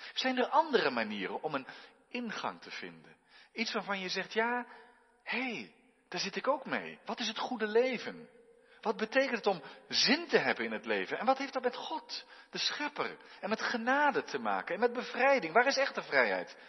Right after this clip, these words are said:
Waar vinden we iets van een startpunt? Dat is een moeilijke vraag, hoor. En ik heb er ook niet het laatste antwoord op. Maar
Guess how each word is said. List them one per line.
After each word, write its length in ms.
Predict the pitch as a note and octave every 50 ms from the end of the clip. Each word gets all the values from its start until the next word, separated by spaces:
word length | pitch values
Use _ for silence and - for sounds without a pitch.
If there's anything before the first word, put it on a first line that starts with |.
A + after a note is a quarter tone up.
| - - - - - - _ _
Waar 280 | C3 D#3 F#3 G3+ G3+ F#3+
vinden 320 | - - G3 F3+ D#3+ D#3
we 100 | D3 D#3
iets 300 | - E3+ D#3 - - -
van 380 | - - C#3 B2+ B2 B2+ D3 - - - - - _ _ _ _ _ _ -
een 160 | - A#3+ A3+
startpunt? 1200 | - - - - - - _ - - C4 C4+ C4+ C4 - - - - - B3 C4 D#4+ D#4+ - - - _
Dat 100 | - -
is 60 | -
een 140 | D#3 D#3+ F#3+
moeilijke 340 | A#3 D4+ D#4+ D4+ C4 A3 G3+
vraag, 340 | - - B3 G#3+ F3+ F3
hoor. 160 | - F3 A3+ B3
En 140 | - -
ik 80 | D#3+ -
heb 120 | - D#3+
er 60 | E3 G3
ook 100 | A3 A#3+
niet 120 | B3+ G#3+
het 100 | F#3+ -
laatste 280 | F3 D#3 E3 - - B3
antwoord 380 | G#3 B3+ B3+ - A3 G#3+ -
op. 220 | A3+ A#3 A#3 - - - - - - - - - -
Maar 100 | -